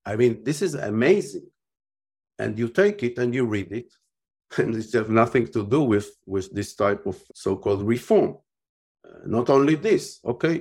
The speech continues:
if they really love the state, okay, so ask them, hug this document and make it into a basic law. No, no way.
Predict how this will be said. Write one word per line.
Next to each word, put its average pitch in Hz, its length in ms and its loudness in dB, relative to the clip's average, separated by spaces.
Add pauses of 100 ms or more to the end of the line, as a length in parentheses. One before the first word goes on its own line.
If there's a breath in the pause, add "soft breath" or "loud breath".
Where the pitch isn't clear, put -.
(100)
if - 180 -12
they 98 120 2
really 120 260 4
love 110 260 4
the 104 80 -2
state, 117 460 -2 (680)
okay, 139 520 4 (140)
so 107 400 -4 (160)
ask 120 300 2
them, 113 360 4
hug 127 320 4
this 113 300 0
document 165 720 2 (480)
and 104 220 0
make 117 220 2
it 123 120 -4
into 127 300 0
a 117 60 2
basic 139 480 -4
law. 92 180 -10 (400)
No, 95 460 0
no 104 320 -4
way. 101 380 0